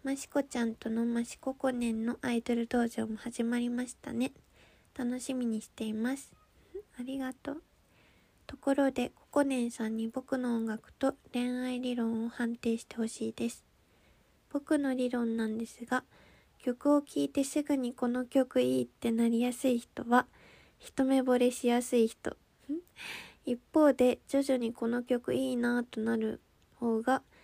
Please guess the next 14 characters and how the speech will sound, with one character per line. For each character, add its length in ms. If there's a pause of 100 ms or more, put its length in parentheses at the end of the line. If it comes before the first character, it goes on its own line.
(1080)
多 200
い 120
人 320
は、 200 (100)
好 140
き 140
な 160
人 340
が 220
だ 180
ん 140
だ 160
ん 80
好 60